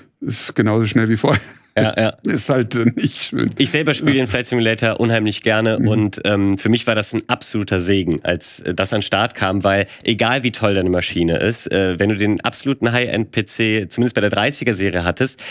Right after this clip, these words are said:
Speaker 2: dann kamst du, wenn du da alles hochballerst, äh, trotzdem selten über die
Speaker 1: Genau.
Speaker 2: sechzig Frames. Es
Speaker 1: Ja.
Speaker 2: war im Endeffekt immer noch ein Ruckelfest in moderner Gra-, Grafik und das hat sich mit D L S
Speaker 1: Mhm.
Speaker 2: drei Punkt null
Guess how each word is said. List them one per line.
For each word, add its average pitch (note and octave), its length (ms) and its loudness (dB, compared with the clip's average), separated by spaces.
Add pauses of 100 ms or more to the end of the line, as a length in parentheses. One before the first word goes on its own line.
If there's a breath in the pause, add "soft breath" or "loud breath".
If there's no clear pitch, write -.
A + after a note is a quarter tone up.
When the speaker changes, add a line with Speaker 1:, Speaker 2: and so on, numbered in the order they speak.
(300 loud breath)
Speaker 2:
dann F#2+ 200 0
kamst - 360 -2
du, C#3+ 60 -2
wenn A#2 140 2
du G#2 40 2
da F2+ 140 0
alles F#2 400 0
hochballerst, G2 720 0
äh, G#2 140 2
trotzdem F#3+ 340 0
selten G#2 320 0
über G2 140 2
die F2+ 80 -2
Speaker 1:
Genau. F#2 160 2
Speaker 2:
sechzig F#2 200 -2
Frames. E2+ 400 0
Es F2+ 140 -4
Speaker 1:
Ja. A2 60 -2
Speaker 2:
war B2 320 0
im A2+ 80 2
Endeffekt C#3+ 460 -2
immer D3+ 180 4
noch D3 240 0
ein B2 340 0 (340 loud breath)
Ruckelfest E3 560 0
in D3+ 80 4
moderner B2 360 2
Gra-, G#2 280 0
Grafik A2+ 360 -2
und B2 120 2
das D3 160 -2
hat A3 120 -6
sich - 100 -8
mit D#3+ 160 0
D D#3 140 2
L C#3+ 200 0
S - 260 -4
Speaker 1:
Mhm. G#2 240 2
Speaker 2:
drei A2 200 0
Punkt D#3 380 -2
null E3 220 2